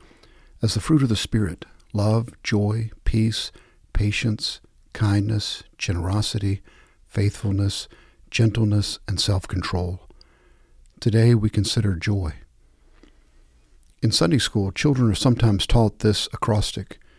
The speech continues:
"Jesus first, others next, yourself last." Is this formula too childish, too simplistic to be true?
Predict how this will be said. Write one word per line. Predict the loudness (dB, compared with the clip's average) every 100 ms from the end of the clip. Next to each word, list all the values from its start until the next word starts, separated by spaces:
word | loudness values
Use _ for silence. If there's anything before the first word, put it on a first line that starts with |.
| -20 -6
"Jesus | 0 2 2 0
first, | -2 -2 -4 -8 -16 -20 -12 -2
others | 2 2 2
next, | 0 -2 -6 -12 -12 _
yourself | -4 0 0 -2 -2
last." | -4 -4 -8 -10 -16 -20 _ _ _ _ _ _ _ _ -4
Is | -2
this | 0
formula | 0 2 2 2
too | 2
childish, | 2 0 -2 -2 -4 -6 -10 -14
too | -4 0
simplistic | 0 0 -2 0 0 0 -2 -2
to | -2
be |
true? | -2 0 0 -2